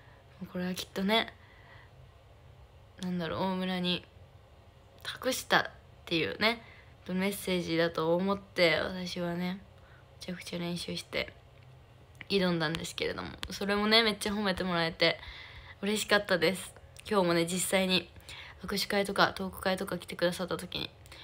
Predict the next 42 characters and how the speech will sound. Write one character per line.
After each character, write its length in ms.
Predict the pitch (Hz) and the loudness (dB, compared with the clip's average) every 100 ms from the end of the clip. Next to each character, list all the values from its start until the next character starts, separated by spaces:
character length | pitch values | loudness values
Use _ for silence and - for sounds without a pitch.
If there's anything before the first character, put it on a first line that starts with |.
| - - - - - - - | -18 -18 -20 -20 -20 -20 -20
あ 180 | - 170 | -16 -12
の、 160 | 165 170 | -10 -8
「片 240 | 180 180 | -8 -6
フ 80 | 170 | -2
ァ 100 | 185 | -2
イ 20 | |
良 100 | 196 | -2
か 80 | 196 | -2
っ 40 | |
た 120 | 196 185 | 2 4
よ」 120 | 185 | 4
と 100 | - | 2
か 240 | - - - - - - - - | -2 -2 -6 -18 -18 -18 -20 -10
言 200 | - - | -6 -4
っ 20 | |
て 200 | 185 - | -6 -10
く 120 | 180 190 | -8 -6
れ 180 | 185 185 | -6 -4
た 160 | 190 | -4
り 140 | 180 180 | -4 -6
と 100 | - - | -12 -14
か 80 | 208 | -8
ね、 320 | 233 302 349 | -4 -4 -4
し 80 | - | -6
て、 440 | - 214 202 202 - - - - - - | -4 -4 -2 -6 -10 -14 -14 -14 -14 -6
い 60 | |
や 340 | 180 180 180 170 | -2 0 0 0
ー、 20 | |
嬉 220 | 170 208 | 0 0
し 60 | - | 2
か 100 | 208 | 2
っ 120 | 202 | 4
た 120 | 180 | 2
で 140 | 175 175 | 2 0
す 140 | - | -2
ね、 220 | 185 220 | 2 2
と 140 | 214 185 | 2 0
っ 40 | |
て 180 | - 175 | 4 4
も。 140 | 165 | 6
直 240 | - 202 196 | 2 -2 -2
接 140 | - | 2